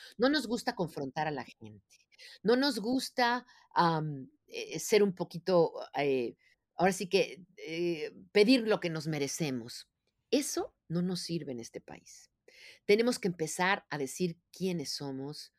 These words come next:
nuestro valor. Cuando no, no, no recibamos lo que nos merecemos, tenemos que empezar a pedirlo. Entonces, esta voz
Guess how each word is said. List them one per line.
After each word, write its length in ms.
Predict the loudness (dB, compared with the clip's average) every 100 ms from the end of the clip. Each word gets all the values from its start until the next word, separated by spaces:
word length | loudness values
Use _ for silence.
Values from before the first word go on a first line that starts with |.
| _ _
nuestro 460 | -8 -6 -4 -4 -4
valor. 480 | -2 -2 -2 -4 -10 _ _ _ _ _
Cuando 220 | 2 4 4
no, 100 | 2
no, 200 | 0 0
no 160 | 2
recibamos 480 | 2 0 0 0 2
lo 100 | 0
que 100 | -2
nos 140 | -6 -4
merecemos, 440 | -4 -2 -4 -4
tenemos 260 | -6 -6 -8
que 80 |
empezar 320 | -12 -8 -4 -4
a 80 |
pedirlo. 600 | -4 -10 -8 -8 -10 -12 -16 _ _ _ _ _ _ _ _ -20 -20 -8
Entonces, 440 | -2 0 0 0
esta 340 | -4 -2 0 0
voz 720 | 2 2 0 -2 -8 -14